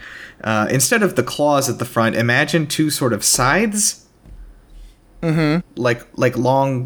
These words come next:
Speaker 1: razor arms, and those sort of just cut, um, and, and trap prey, and then they, you know, eat the prey.
Speaker 2: Sounds
Speaker 1: Um,
Speaker 2: like a tractor.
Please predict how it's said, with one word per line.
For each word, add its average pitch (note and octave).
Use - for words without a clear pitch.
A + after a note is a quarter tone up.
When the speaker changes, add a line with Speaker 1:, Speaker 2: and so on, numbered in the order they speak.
Speaker 1:
razor B2
arms, G#2+
and A2
those A#2
sort A2
of A2
just -
cut, -
um, G2+
and, G#2
and G#2
trap -
prey, G#2
and G2+
then G#2
they, G2+
you G#2
know, G2+
eat A2
the G#2
prey. A2
Speaker 2:
Sounds D#3+
Speaker 1:
Um, D3
Speaker 2:
like C#3
a B2+
tractor. B2+